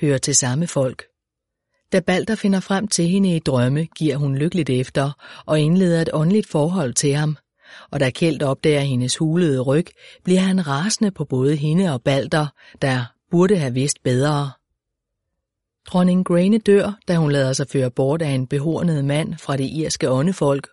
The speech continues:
under en jagt i uvejr, og Kjeld tager efterfølgende Gyrit med ud i ødemarken. Han fortæller hende, at han vil lade den store sorte Banshee se, om der er hjælp at hente for de skader,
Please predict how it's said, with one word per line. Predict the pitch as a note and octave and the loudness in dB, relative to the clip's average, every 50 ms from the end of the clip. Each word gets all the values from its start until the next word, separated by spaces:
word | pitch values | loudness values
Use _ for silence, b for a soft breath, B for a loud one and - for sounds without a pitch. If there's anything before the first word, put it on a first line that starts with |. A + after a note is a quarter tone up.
| _ - | _ -6
under | D3+ D3 C#3 C#3+ | -4 -2 -2 0
en | C#3 C3+ C3+ B2+ | -2 -2 -2 -2
jagt | C3 C3 C#3 D#3+ - - | -2 -2 -4 -4 -6 -6
i | - C#3 | -4 -2
uvejr, | D3 D#3+ F3 E3+ E3+ D3+ C3 - - - B B B B B B B B | -2 0 0 2 0 0 0 -2 -6 -12 B B B B B B B B
og | B E3+ F3 | B -6 -2
Kjeld | - - G#3 F#3+ - | 0 0 0 0 0
tager | - - F3+ C#3+ C#3 | -4 -4 -4 -2 -2
efterfølgende | - D#3+ F3+ - - F#3 - D#3+ C#3+ C3+ C3+ C3 C3+ | -2 -2 -2 -2 -4 -4 -2 -2 -2 0 0 0 -2
Gyrit | C3+ - - E3+ F3 F#3+ F3+ F3 E3 - | -4 -4 -4 -2 -2 0 -2 -2 -2 -2
med | D3 C#3+ D3 D3+ | 0 0 0 0
ud | D3 C#3+ C#3+ | 0 0 0
i | C#3 C3+ B2 - | -2 -2 -2 0
ødemarken. | C#3+ C#3+ D#3+ F3+ E3+ C#3 B2+ C3 C3 C3 - C#3+ C#3 B2+ _ _ _ _ _ _ _ _ _ _ _ _ _ - | 0 2 2 2 2 2 2 0 -2 -2 -2 -4 -4 -4 _ _ _ _ _ _ _ _ _ _ _ _ _ -6
Han | - D3+ C3 | -4 -2 -2
fortæller | - B2 - D3+ D3 C#3+ E3 | -2 -2 0 0 0 0 0
hende, | E3+ D#3+ D3+ D3+ D3 D3+ B B B B B E3 B | 0 2 2 0 0 -2 B B B B B -4 B
at | C#3+ D3 | 0 0
han | D3+ D3+ C#3 C3+ | 2 0 0 0
vil | C#3 C3+ | 0 -2
lade | C3+ B2+ B2+ B2 | -2 -2 -2 0
den | C3 B2+ B2 B2+ | -2 -2 -2 -2
store | - - D3 C#3+ D3 D#3+ F3+ E3+ | -2 -2 -2 0 0 0 0 0
sorte | - D#3 C3+ C3+ D3 E3 E3+ D#3+ D3+ - | 0 0 0 0 2 0 0 -2 -4 -4
Banshee | C#3 C3 C3 C3+ - - - E3 D#3+ F3 F#3 | -4 -2 -2 -2 -4 -4 -4 -2 -2 -2 -2
se, | - - - E3 E3+ - - B B B B B B B | -2 -2 0 0 -2 -2 -4 B B B B B B B
om | B E3+ D#3+ | B -2 0
der | E3+ E3+ | 2 2
er | D#3+ D#3 | 2 2
hjælp | D#3 D#3 E3+ F3+ - - | 2 0 0 0 0 -2
at | G#3 F3 | -2 -2
hente | D3 C#3+ C#3 D#3 E3+ F#3+ | 0 0 -2 -2 -2 -4
for | - - | -4 -4
de | C#3 - D#3+ D#3 | -2 0 0 0
skader, | - - C3+ B2+ B2 C3 C#3+ D#3+ | 0 0 -2 -2 0 -2 -2 -4